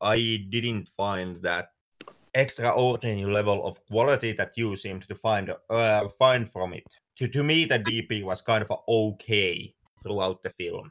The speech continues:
Like, yeah, sure, there wa-, there was, there was a flow from scene to scene. There was flow in,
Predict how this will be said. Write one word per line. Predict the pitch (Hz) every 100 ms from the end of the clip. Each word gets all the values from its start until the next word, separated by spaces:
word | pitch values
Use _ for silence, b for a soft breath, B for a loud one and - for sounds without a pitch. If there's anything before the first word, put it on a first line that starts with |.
| _ -
Like, | 107 - -
yeah, | 123 123
sure, | 120 180 208 208
there | 175
wa-, | 147
there | 143 147
was, | 143 139 - -
there | 123 127
was | 127
a | 127
flow | - - 117 120 131 156 170 170 B B _ _ -
from | 113 113
scene | 131 127
to | 117
scene. | - 120 110
There | 110
was | 110 - -
flow | 113 117 123 170 -
in, | 101 101 202